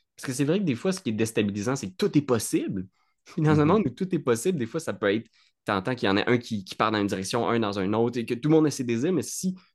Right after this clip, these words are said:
Speaker 1: t'as un objectif clair, des fois, puis que c'est juste le plaisir de comment tu vas accomplir cet objectif-là de mi-, de différentes façons, avec un petit peu moins de temps. Euh, moi, personnellement, j'ai, j'ai jamais été confronté à ça avec un trouble de déficit d'attention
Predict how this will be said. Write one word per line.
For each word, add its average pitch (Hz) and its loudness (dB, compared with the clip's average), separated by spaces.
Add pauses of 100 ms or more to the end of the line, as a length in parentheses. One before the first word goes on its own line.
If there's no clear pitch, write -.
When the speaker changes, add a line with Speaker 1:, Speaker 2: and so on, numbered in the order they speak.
Speaker 1:
t'as - 0
un 151 2
objectif 123 -4
clair, 135 -2
des 110 -4
fois, 139 -2 (400)
puis - -18
que - -14
c'est 113 2
juste 135 0
le 98 0
plaisir 104 2
de 95 2 (120)
comment 127 2
tu 120 -6
vas 104 0
accomplir 101 -4
cet 104 -10
objectif-là 92 -4
de 95 -4
mi-, 101 -2
de 113 0
différentes 110 2
façons, 101 -6 (500)
avec 82 -4
un 104 4
petit - -2
peu 139 2
moins 117 4
de 95 -4
temps. 110 -2 (600)
Euh, - -10 (240)
moi, 165 6
personnellement, 160 2
j'ai, 139 0
j'ai 127 -2
jamais 156 0 (460)
été 139 0
confronté 127 -4
à 110 -6
ça 131 -6
avec 107 -6
un 107 -6 (280)
trouble 135 2
de 117 4
déficit 117 0
d'attention 120 -2